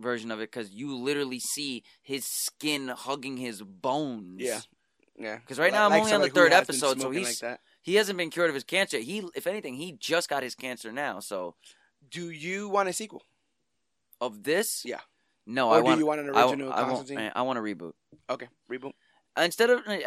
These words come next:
Speaker 1: I just, uh, yeah, I just think we should start rebooting bad movies that had potential but was lost in translation.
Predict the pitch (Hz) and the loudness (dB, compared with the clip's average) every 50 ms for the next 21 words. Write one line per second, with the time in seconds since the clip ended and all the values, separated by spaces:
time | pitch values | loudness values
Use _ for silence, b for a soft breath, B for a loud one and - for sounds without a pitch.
0 | 185 185 147 170 208 220 202 240 - - _ - 190 190 175 202 208 175 143 160 | 4 6 8 8 8 6 6 0 -6 -6 _ 0 2 2 4 4 4 6 6 4
1 | 190 208 233 247 - 226 190 - 165 156 170 185 170 - 226 214 147 - - 165 | 2 2 0 -2 -2 -4 -4 -4 -6 -4 -4 -2 -2 -2 -4 -4 -2 2 4 4
2 | 165 127 113 110 123 147 156 135 143 151 151 156 139 113 - 127 127 135 127 120 | 4 4 2 -2 -4 -4 -4 -2 -2 -2 -2 -2 -2 0 4 4 6 4 4 2
3 | 117 120 127 127 127 143 147 147 143 - - - _ _ _ _ _ - 107 131 | -2 -2 -2 -2 -2 -4 -4 -4 -6 -12 -16 -18 _ _ _ _ _ 0 4 4
4 | 120 117 - - 113 127 131 143 139 - 160 147 - 156 156 156 156 - 165 170 | 6 6 4 2 2 4 4 4 4 2 -2 -6 -2 -2 -2 -2 -2 -2 -2 -2
5 | 180 180 - - _ _ 117 101 139 131 123 113 - _ - 117 131 113 113 123 | -2 -4 -8 -12 _ _ -2 2 4 6 6 4 2 _ -6 -6 -4 -4 0 4
6 | 131 135 131 127 - 127 120 110 123 120 113 110 107 113 117 113 - - 80 69 | 6 6 6 4 2 -6 -8 -6 -4 -4 -4 -4 -4 -2 -2 -2 -4 -6 -10 -12
7 | 55 | -16